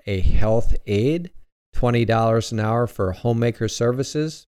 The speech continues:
sixty-eight dollars per day for services in an adult daycare center. As you can see, those numbers add up quickly, and I think we can agree that those numbers are likely to increase by, you know, by time,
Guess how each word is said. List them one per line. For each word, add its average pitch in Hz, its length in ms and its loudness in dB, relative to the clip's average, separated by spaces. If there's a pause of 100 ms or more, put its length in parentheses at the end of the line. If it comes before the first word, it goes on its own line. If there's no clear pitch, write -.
(400)
sixty-eight 120 560 0
dollars 113 400 0
per - 180 -4
day 117 320 2
for 107 200 -6
services 113 880 -2
in 113 100 -8
an 101 140 -6
adult 110 560 -2 (260)
daycare 107 800 0 (380)
center. 117 440 -6 (520)
As 147 260 2
you 170 140 2
can 160 160 -4
see, 131 300 2
those 123 280 2
numbers 127 320 0
add 120 180 2
up 110 160 -2
quickly, 139 460 0
and 104 100 -2
I 110 140 0
think 117 340 -2 (200)
we 120 160 2
can 139 160 0
agree 120 400 2
that 104 160 0
those 110 240 0
numbers 113 400 0
are 107 120 0
likely 117 460 0
to 104 140 0
increase 104 420 -4
by, 107 260 -4 (520)
you 117 40 -6
know, 104 160 -2
by 110 200 0
time, 117 500 -2